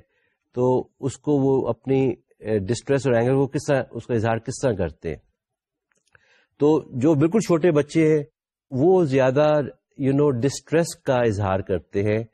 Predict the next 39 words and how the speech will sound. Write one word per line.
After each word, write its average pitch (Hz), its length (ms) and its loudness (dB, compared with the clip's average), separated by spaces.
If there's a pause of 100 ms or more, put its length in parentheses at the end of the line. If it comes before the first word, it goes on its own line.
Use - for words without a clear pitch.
(180)
اس - 220 -10
طرح 107 120 0
کی 101 140 -4
سچویشن 95 600 -4
میں، 127 120 -2
اور 120 440 -2 (300)
جو 127 280 0
ذرا 135 200 4
تھوڑے 123 280 0
بڑے 120 220 2
بچے 147 300 -2
ہوتے 131 400 0
ہیں 139 60 0 (120)
وہ 147 300 0
اپنی 143 340 0 (200)
اس 131 200 -4
ایکسپیرینس 131 460 -2
کو 170 140 0 (120)
اینگر 147 380 2
کی 139 140 -2
فارم 98 340 -2
میں 117 120 -2 (480)
مینیفیسٹ 101 680 -4 (140)
کرتے 82 360 -10
ہیں۔ 69 120 -14 (600)
اسی - 300 -2
طرح 185 440 2
دیکھنے 135 320 0
میں 151 180 2
یہ 143 220 2
آیا 135 300 2
کہ 160 380 0 (800)
ایموشنز 160 500 0
جو 139 100 0
ہیں 110 260 0 (220)
وہ 131 240 0
اسٹریس 139 680 -6
کو 151 160 -4
انویریبلی 120 580 0